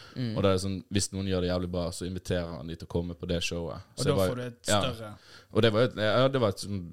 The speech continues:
Speaker 2: det er vanlig show. Eh, der borte, kjempestas, men, eh, sammenlignet med for eksempel det showet jeg skal gjøre i kveld på Ole Bull, utsolgt to hundre folk.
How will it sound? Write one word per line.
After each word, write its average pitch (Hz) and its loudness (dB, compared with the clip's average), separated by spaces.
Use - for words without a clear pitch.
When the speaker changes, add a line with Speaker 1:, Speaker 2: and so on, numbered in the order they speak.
Speaker 2:
det 135 4
er 104 -4
vanlig 87 -4
show. 85 0
Eh, 95 4
der 110 4
borte, 92 -2
kjempestas, 90 -4
men, 90 -2
eh, 90 -4
sammenlignet 90 -2
med - -14
for 87 -6
eksempel 87 -8
det - -2
showet 90 0
jeg - -6
skal 87 -4
gjøre 85 -4
i - -16
kveld 92 -4
på 90 -8
Ole 87 -4
Bull, 90 -2
utsolgt 85 -6
to 90 0
hundre 85 0
folk. 90 -4